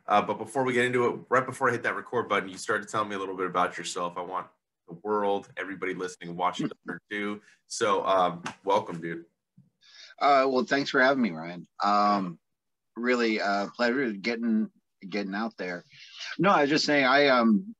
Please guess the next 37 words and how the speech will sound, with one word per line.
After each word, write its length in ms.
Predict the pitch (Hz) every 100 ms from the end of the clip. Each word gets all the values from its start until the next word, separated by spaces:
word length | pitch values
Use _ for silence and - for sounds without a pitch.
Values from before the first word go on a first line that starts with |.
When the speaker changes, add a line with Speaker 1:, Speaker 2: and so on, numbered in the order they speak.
| -
Speaker 2:
I 60 | 117
left 260 | 120 131
the 100 | 127
corporate 400 | 110 127 123 123
world 300 | 101 98 95
a 40 | 95
year 260 | 104 127
ago. 440 | 117 82 64 52 - _ _ - - - - -
Um, 340 | 90 87 87
I 100 | 73
was 160 | 104 92
a 40 |
mechanical 480 | 90 95 117 113 110
engineer 580 | 107 87 104 104 101 98 -
for 300 | 92 90 87
a 180 | 85 80
giant, 520 | 82 95 95 90 - _
you 160 | 101 92
know, 120 | 85 85
evil 240 | 107 98
Swiss 320 | 92 - 90
bank 380 | - 95 95 92
for 380 | - 85 85 82 - - -
twenty 240 | 107 101
odd 240 | 90 90 82
years. 500 | 107 92 87 82 - _ _ _ - - 95
Speaker 1:
Mm-hmm. 100 | 95 _ -
Speaker 2:
And 580 | 104 101 98 95 95 92
it 260 | 101 104 92
took 220 | 120 113
the 80 | 110
opportunity. 540 | 101 - 147 165 101
It's 180 | 90 85
like, 180 | 90 82
now 360 | 107 120 127 113
I 100 | 110
can 340 | 107 95